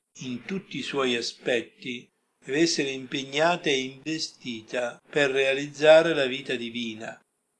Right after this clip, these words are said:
La vita di fede non è solamente un insieme di atti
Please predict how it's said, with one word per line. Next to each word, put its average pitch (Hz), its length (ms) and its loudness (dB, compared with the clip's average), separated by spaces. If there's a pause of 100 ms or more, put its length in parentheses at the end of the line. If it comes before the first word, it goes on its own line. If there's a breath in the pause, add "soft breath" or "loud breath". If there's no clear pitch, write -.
(680)
La 123 100 -2
vita 139 200 -2
di 135 100 -2
fede 151 640 -4 (220)
non 143 300 -2
è 127 440 6
solamente 135 1120 -2
un 127 160 -12
insieme 127 1080 -4
di 131 480 -4
atti 131 840 -2